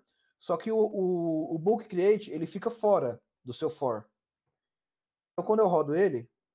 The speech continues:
ó, estou rodando ele aqui, ó, o primeiro foi dezoito segundos, o segundo, zero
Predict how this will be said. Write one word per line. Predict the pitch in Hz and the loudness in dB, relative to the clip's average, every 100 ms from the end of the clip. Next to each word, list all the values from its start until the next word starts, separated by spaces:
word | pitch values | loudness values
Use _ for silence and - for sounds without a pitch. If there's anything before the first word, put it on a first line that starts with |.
| _ _ _ _ | _ _ _ _
ó, | - | -18
estou | - 143 | -8 -2
rodando | 147 139 135 | 0 0 -2
ele | 135 | -4
aqui, | - 175 277 - _ _ _ _ _ _ _ | -6 -6 -6 -8 _ _ _ _ _ _ _
ó, | - 127 - _ _ | -8 -8 -10 _ _
o | 160 | -8
primeiro | - 240 226 240 | 0 4 6 6
foi | 233 202 | 6 2
dezoito | 180 208 220 | 6 2 2
segundos, | 214 156 170 240 - _ _ _ - | -6 -4 -6 -6 -12 _ _ _ -8
o | 180 | 0
segundo, | 233 190 180 143 | 2 2 -2 -4
zero | 135 165 240 262 269 | -4 0 2 2 -2